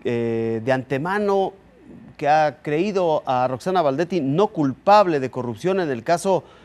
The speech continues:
de esta trama de violación a los impuestos, conocida como La Línea, el caso de la corrupción aduanera, pues, ¿hay ya una exculpación del presidente hacia Roxana Baldetti?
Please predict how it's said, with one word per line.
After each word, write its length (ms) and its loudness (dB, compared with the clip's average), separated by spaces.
de 680 -4
esta 280 -6
trama 600 -4
de 640 -4
violación 680 -2
a 60 -2
los 180 -6
impuestos, 920 -2
conocida 400 -2
como 220 -6
La 120 0
Línea, 440 -4
el 100 -8
caso 220 -2
de 60 2
la 120 0
corrupción 380 -4
aduanera, 460 -2
pues, 320 -4
¿hay 200 2
ya 180 4
una 180 0
exculpación 800 -2
del 160 -2
presidente 760 -4
hacia 640 0
Roxana 300 -4
Baldetti? 540 -2